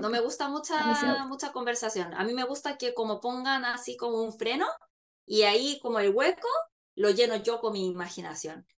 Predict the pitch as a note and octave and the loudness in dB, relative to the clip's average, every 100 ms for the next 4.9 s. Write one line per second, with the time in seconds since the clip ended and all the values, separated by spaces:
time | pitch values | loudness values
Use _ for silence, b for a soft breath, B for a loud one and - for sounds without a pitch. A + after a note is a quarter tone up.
0 | _ - G3 G3 A#3+ B3+ C4 - - A3+ | _ 0 2 2 2 2 2 -2 0 2
1 | G#3 - G#3 G3+ E3 F3+ B3+ G3+ F3 D4 | 0 0 -2 -2 -2 -2 -2 -4 -6 -8
2 | - F3 G3 G#3 G3 F3+ F#3 B B B | -6 -2 -2 -2 -2 -4 -6 B B B
3 | - - G3+ F3+ F3 E3+ E3+ D#3+ F3 F3 | -20 -4 0 2 0 -2 -6 -8 -6 -4
4 | E3 D3+ B2+ _ _ _ - F#3 F3 | -2 -4 -6 _ _ _ 0 0 0